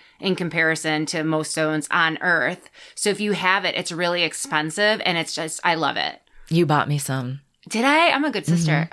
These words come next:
Speaker 1: I bought
Speaker 2: You are a
Speaker 1: Ryan
Speaker 2: very good
Speaker 1: some,
Speaker 2: sister.
Speaker 1: and I have some.
Speaker 2: So you can do an overall visualization scan of all your chakras.
Speaker 1: Oh, I wanna say something first about the different stones.
Speaker 2: Oh, go ahead.
Speaker 1: After knowing the colors of your chakras, you can do it like a cheat sheet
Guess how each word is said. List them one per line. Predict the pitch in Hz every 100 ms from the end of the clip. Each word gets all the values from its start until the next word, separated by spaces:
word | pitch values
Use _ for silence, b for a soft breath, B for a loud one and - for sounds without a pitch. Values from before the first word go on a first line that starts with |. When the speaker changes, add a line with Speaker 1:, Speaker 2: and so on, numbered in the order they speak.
| 214
Speaker 1:
I | 233
bought | 277
Speaker 2:
You | 175
are |
a | 165
Speaker 1:
Ryan | 165 151
Speaker 2:
very | 151 233
good | 233 240
Speaker 1:
some, | -
Speaker 2:
sister. | -
Speaker 1:
and | 208
I | 185
have | 196 185 -
some. | - 151 104 185 - b b -
Speaker 2:
So | - 240 240 240 - -
you | 190 240 311
can | 440 381
do | 220 180 170 180 247 -
an | 196 -
overall | 190 208 196 202 180 175 170 165 160 -
visualization | 147 190 180 214 190 185 151 139 151 185
scan | 180 - 156 135 151 170
of | -
all | 175 170 165
your | 127
chakras. | 120 113 85 - 69 58 - -
Speaker 1:
Oh, | 330
I | 311
wanna | 339 339
say | 339 320
something | 311 277 240
first | 240 240 208
about | 196 208 202 -
the | 208
different | 214 214 196
stones. | 190 196 180 247 262 - B B -
Speaker 2:
Oh, | 240 220
go | 226
ahead. | 202 160 - -
Speaker 1:
After | 285 302 381 330
knowing | 233 220 240
the | 220
colors | 208 - 175 190 214 226
of | 226 214
your | 233
chakras, | 220 233 214 - 254 262 247
you | 214 269
can | 269 359
do | 262 240 214
it | -
like | 185
a | 139
cheat | - 220 214
sheet | - 233 226 -